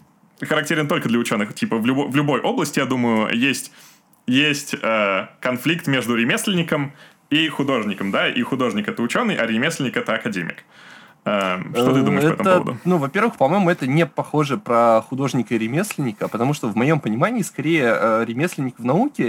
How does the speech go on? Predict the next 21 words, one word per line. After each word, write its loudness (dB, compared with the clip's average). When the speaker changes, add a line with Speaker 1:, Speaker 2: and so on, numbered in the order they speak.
Speaker 2:
это, 2
типа, -6
лаборант, 2
ко-, -8
задача 0
которого — 0
держать, 0
там, -4
грубо -6
говоря, 2
лабораторию 0
чистой -2
и -2
целой. 2
Вот. 2
Speaker 1:
Мгм. -4
Speaker 2:
Э, 0
а 4
реактивы, 0
как -2
бы, 0